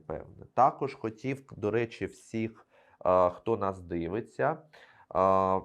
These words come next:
подякувати за консультації, на яких ви були, е, побажати успіхів в вашому житті. Ви справді неймовірні,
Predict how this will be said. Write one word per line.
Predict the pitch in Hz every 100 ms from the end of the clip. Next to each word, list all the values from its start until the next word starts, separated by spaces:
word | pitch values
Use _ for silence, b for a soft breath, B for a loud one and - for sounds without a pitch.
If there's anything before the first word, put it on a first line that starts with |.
| -
подякувати | 117 117 117 104 - 85 85 - 87
за | 90 90 85 80 82 - - -
консультації, | 92 85 85 76 92 117 165 - 147 135 131 127 107 107
на | 120
яких | 113 113 120 113 107
ви | 104
були, | 101 101 101 101 92
е, | 90 - 90 87 82 _ b b -
побажати | 92 92 98 98 - 90
успіхів | 123 156 - 120 127
в | 110
вашому | 113 113 - 107 104
житті. | 104 104 - 101
Ви | 90
справді | 98 - 98 95 87 87
неймовірні, | 98 113 95 92 85 90 110 127 110 107